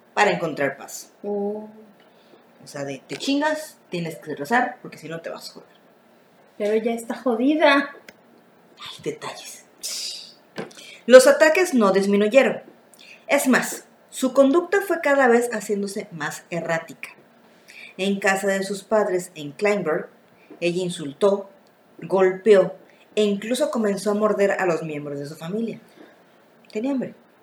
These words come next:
Speaker 2: Yo hago eso. Sin los insultos. Ay, es muy divertido morder.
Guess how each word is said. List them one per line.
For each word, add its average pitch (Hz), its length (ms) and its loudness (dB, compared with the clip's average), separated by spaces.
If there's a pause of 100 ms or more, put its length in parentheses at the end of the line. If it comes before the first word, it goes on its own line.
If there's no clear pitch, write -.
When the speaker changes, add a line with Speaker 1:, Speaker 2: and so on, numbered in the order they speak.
(140)
Speaker 2:
Yo 311 120 -2
hago 285 240 0
eso. 233 300 -6 (1300)
Sin 247 220 0
los 233 200 -2
insultos. 233 680 -4 (760)
Ay, 233 220 -4
es 277 120 -2
muy 311 160 0
divertido 226 480 -2
morder. 185 460 -6